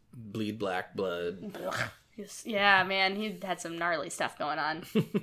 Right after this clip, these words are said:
Speaker 2: But yeah, I did find that a little weird, that they just, like, wanted Max to care about Billy in a way she definitely didn't last season.
Speaker 1: Well, and I, I,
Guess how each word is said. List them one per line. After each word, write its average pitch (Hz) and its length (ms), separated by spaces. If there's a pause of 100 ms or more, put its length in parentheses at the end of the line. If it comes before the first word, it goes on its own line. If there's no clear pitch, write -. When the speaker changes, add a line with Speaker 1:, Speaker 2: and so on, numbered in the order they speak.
(1000)
Speaker 2:
But 247 100
yeah, 208 100
I 214 60
did 233 160
find 190 220
that 151 120
a 165 60
little 175 220
weird, 190 420
that 180 160
they 180 100
just, 175 280
like, 170 180
wanted 175 400
Max 156 460
to 165 220 (280)
care 175 360
about 220 300
Billy 247 500
in 214 60
a 214 60
way 196 140
she 185 320
definitely 160 520
didn't - 340
last 160 280
season. 180 320
Speaker 1:
Well, 214 320
and 175 340 (420)
I, 143 120 (580)
I, 131 120